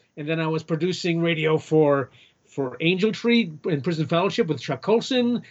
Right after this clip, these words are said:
And so, uh, so Christian radio was, uh, where I made my, uh, my living, uh, financially, and also, uh, really found my voice and found my passions.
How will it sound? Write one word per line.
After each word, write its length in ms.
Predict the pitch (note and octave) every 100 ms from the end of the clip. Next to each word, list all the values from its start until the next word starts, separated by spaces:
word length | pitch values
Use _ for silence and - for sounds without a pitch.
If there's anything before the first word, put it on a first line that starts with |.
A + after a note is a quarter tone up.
| -
And 120 | E3+
so, 320 | - G3 F#3+
uh, 240 | F3+ F3+ E3+ _ _ _
so 200 | - E3
Christian 460 | - C4+ - G3+
radio 440 | G#3+ F#4+ D4+ D#3 D#3
was, 380 | E3+ F#3 E3 F#3
uh, 380 | E3+ E3+ E3 - _ _
where 340 | F3+ D#3 F3+
I 140 | F3 E3+
made 280 | E3 F#3 F3
my, 540 | E3 D#3+ D#3 D#3 D3+
uh, 460 | D#3+ C#3 C3 C3 B2 _ _ _ _ C3
my 160 | B2+
living, 460 | C3 G3+ E4 F4+ A#3+
uh, 140 | C3 C3
financially, 680 | E3+ E3+ G#3+ - C#4+ C4
and 120 | E3+ E3+
also, 420 | G#3 - G#3 G3
uh, 120 | D#3+
really 400 | E3+ G#3+ A#3+ F#3+
found 300 | E3 F#3 E3+
my 140 | C#3+ B2+
voice 560 | C3 G#3+ C4 - -
and 520 | - C#3+ C#3 C3+ - D#3
found 160 | D#3+ D3+
my 80 |
passions. 720 | B2+ G3 G#3 - A3 G#3+ E3